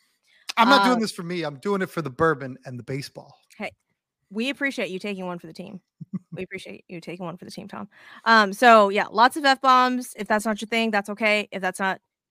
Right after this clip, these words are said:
Speaker 2: you know, if you don't like your kids listening to it, also okay. Like, I'm not gonna judge you on that. If you want to let your kids listen to it, also, I'm not gonna judge you. That's, that's on you. Just don't come at me when they're like, "Mom, what does fuck damn it mean?" I, I can't, I can't help you with that. Okay.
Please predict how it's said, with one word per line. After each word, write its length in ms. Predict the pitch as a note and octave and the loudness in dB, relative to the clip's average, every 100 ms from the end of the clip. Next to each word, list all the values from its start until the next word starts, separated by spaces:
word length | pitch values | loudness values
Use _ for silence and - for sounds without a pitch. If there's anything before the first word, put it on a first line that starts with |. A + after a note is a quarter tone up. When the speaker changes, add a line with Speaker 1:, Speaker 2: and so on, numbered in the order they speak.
| - | -8
Speaker 2:
you 60 | |
know, 60 | F#3 | -6
if 80 | F#3+ | -4
you 60 | |
don't 180 | G3+ F3+ - | -4 -6 -10
like 180 | F3 | -14
your 80 | D#3+ | -14
kids 520 | - G#3+ G#3+ G3+ - - | -8 -2 -2 -4 -12 -12
listening 320 | A3 A3 G#3+ | -8 -4 -4
to 120 | A#3 | -2
it, 160 | A3 - - | -4 -6 -2
also 480 | A#3 C4+ C#4 C4+ C4 | -2 0 -2 -2 -4
okay. 280 | C4+ D#4 E3 | -6 -6 -6
Like, 160 | F3 | -4
I'm 100 | G#3 | -2
not 120 | A3 A3 | -2 -2
gonna 100 | A3+ | -4
judge 180 | A#3+ | -4
you 60 | G3 | -6
on 80 | F3+ | -4
that. 200 | G3 A#3 _ _ _ - | -4 -6 _ _ _ -4
If 140 | A#3 | -4
you 100 | B3+ | 0
want 320 | C#4+ F4 - - - | 0 0 -6 -18 -10
to 120 | G#3+ | -6
let 180 | F#3 - _ _ _ - | -6 -6 _ _ _ -12
your 100 | F#3+ | -8
kids 260 | G#3+ F#3+ | -6 -6
listen 240 | G3 F#3+ G#3+ | -8 -6 -4
to 120 | C4 | -2
it, 80 | C#4+ B3+ | 0 2
also, 340 | D4 F#3+ - _ _ | 0 -2 -8 _ _
I'm 100 | B3 | 0
not 120 | B3+ A#3+ | 2 0
gonna 120 | A#3+ | -2
judge 180 | C4 F#3+ | -4 -6
you. 100 | - - | -12 -10
That's, 260 | G3+ - - | -10 -10 -8
that's 180 | G#3 G3+ | -6 -2
on 100 | G#3 | -4
you. 160 | E3+ G3 _ | -4 -10 _
Just 140 | F#3+ F#3 | -6 -2
don't 120 | G#3+ | 0
come 120 | C#4+ | 0
at 80 | C4+ | -2
me 200 | G#3+ A3 | -2 -2
when 100 | G#3 | -2
they're 100 | G3+ | -2
like, 260 | G3 G3 - - - - - | -2 -4 -6 -20 -20 -16 -4
"Mom, 380 | G4+ G#4 A#4 A#4+ _ _ _ _ - | 0 2 2 0 _ _ _ _ -2
what 120 | D5+ | 0
does 80 | D#5+ | 0
fuck 220 | - A4 - | 0 -2 0
damn 200 | A4 G#4+ | -2 0
it 140 | B4 C5 | 0 0
mean?" 300 | B4+ C5 C5+ - - | 2 2 0 -6 -8
I, 120 | G3 - F3+ | -8 -6 -4
I 40 | G3 | -2
can't, 380 | G#3+ G3+ G3+ F#3 | -2 -4 -4 -6
I 80 | F#3 | -8
can't 220 | G#3 G3 | -6 -8
help 140 | E3 | -8
you 60 | D3 | -14
with 100 | - | -18
that. 160 | - G3+ | -18 -4
Okay. 240 | A3 A#3+ | -2 -2